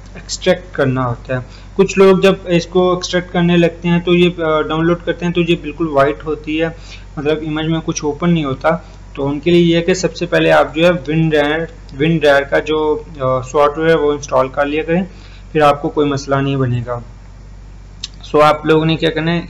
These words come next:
इसके ऊपर राइट क्लिक करना है, एक्सट्रैक्ट फाइल करेंगे। एक्सट्रैक्ट फाइल करने के बाद आप ओके करेंगे तो यहाँ आपके पास नया फोल्डर बन जाएगा। ये आप लोगों ने कब करना है, जब आप लोग इमेज को और टाइल्स को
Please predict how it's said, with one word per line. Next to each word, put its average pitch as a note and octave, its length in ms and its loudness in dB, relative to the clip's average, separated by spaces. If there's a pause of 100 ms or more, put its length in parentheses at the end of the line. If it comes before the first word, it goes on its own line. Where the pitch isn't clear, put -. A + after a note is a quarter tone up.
इसके - 240 -6
ऊपर D3+ 240 0
राइट C3+ 300 2
क्लिक E3+ 240 -2
करना F3 240 2
है, G#3 80 -2 (920)
एक्सट्रैक्ट - 640 -2
फाइल C#3+ 300 4
करेंगे। F3+ 400 2 (400)
एक्सट्रैक्ट - 380 -6
फाइल D#3 220 4
करने D#3 240 0
के D#3 60 -2
बाद E3+ 180 4
आप C#3+ 380 0
ओके D#3 320 -2
करेंगे C#3 400 -2
तो - 340 -8
यहाँ C#3 420 2
आपके C#3+ 300 0
पास F3 280 2 (360)
नया D3+ 400 2
फोल्डर C#3 360 0
बन B2+ 220 0
जाएगा। B2 320 -4 (420)
ये D#3 100 2
आप D#3+ 220 4
लोगों E3+ 180 2
ने E3+ 100 2
कब E3+ 300 0
करना F3 200 4
है, G3 160 -2
जब D3+ 220 2
आप D3 220 4
लोग E3+ 240 0 (160)
इमेज D3+ 220 -14
को E3+ 340 -2 (160)
और C3+ 240 -2
टाइल्स C#3+ 280 2
को E3 260 0